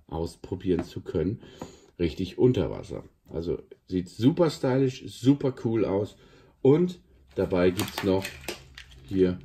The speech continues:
so eine wasserdichte Verpackung für euer Smartphone, welch-, wenn es nicht wasserdicht ist. Aber es ist alleine schon sinnvoll, das Ding mitzunehmen in der Verpackung, damit ihr es nicht verliert. Also coole Ta-,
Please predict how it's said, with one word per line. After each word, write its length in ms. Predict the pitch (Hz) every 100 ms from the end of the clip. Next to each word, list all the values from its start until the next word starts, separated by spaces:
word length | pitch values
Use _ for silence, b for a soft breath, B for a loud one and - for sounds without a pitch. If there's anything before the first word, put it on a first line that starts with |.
| -
so 200 | - -
eine 260 | - 78 78 -
wasserdichte 800 | 76 - 85 78 71 - 80 78 B B B B B
Verpackung 720 | - 139 - 117 110 135 135
für 400 | 127 - 95 92
euer 260 | - 71 87
Smartphone, 720 | - - 73 107 - 123 123
welch-, 320 | 98 85 - -
wenn 160 | 110
es 140 | 160 -
nicht 460 | 120 135 131 - -
wasserdicht 580 | - 131 104 92 113 -
ist. 180 | 131 - B B -
Aber 120 | 107
es 60 |
ist 120 | 131 123
alleine 280 | 98 120
schon 180 | 123 113
sinnvoll, 380 | 95 120 127 110
das 200 | 95 95
Ding 140 | 107
mitzunehmen 520 | 110 110 113 104 101 B B B B B
in 260 | - 123 131
der 160 | 117 101
Verpackung, 540 | 104 - 110 127 113
damit 240 | 101 98
ihr 60 | 95
es 120 | 92
nicht 180 | 76 -
verliert. 420 | 101 98 78 - - B B B B
Also 280 | - 95 95
coole 360 | 87 - 220 214
Ta-, 140 | 127